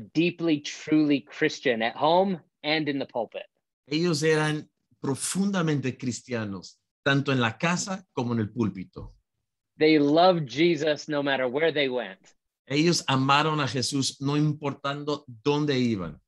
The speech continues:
Speaker 1: Now, they weren't perfect,
Speaker 2: Ahora, no eran perfectos,
Speaker 1: but they loved Jesus.
Speaker 2: pero amaban a Jesús.
Speaker 1: And if there's one other thing, I'll say number two.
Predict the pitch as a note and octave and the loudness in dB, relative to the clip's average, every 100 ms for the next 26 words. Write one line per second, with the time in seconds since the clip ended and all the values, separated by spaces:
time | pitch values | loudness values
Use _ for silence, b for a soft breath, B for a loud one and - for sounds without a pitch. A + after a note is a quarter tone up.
0 | _ _ _ _ - E3+ E3 E3 D3+ G3+ | _ _ _ _ -4 2 4 4 4 2
1 | G#3+ G#3+ G#3 - G2+ _ _ _ _ _ | 2 2 2 2 -4 _ _ _ _ _
2 | - D3 C#3+ B2+ F3 A3 A3 F#3 D3 - | -8 -4 -4 -2 -2 2 2 0 -2 -4
3 | B2+ - _ _ _ _ _ _ _ - | -6 -6 _ _ _ _ _ _ _ -6
4 | D#3 D#3+ D3 D3 D3 A#2+ B2 G#2 E2+ - | -2 2 4 4 2 -2 -8 -8 -14 -18
5 | - _ - A2+ - B2 A#2+ C3 C3 A#2 | -20 _ -6 -6 0 2 4 4 4 2
6 | G2 G2+ - E2+ - - _ _ - D#3 | -2 -6 -12 -16 -20 -20 _ _ -4 0
7 | E3 - D3+ C#3+ G3+ G3+ F3 E3+ D#3 C3+ | 2 2 2 4 4 4 4 0 0 0
8 | B2 D#3 C#3+ C#3 C3 D3+ A#2+ | 0 0 0 -2 -2 -2 -2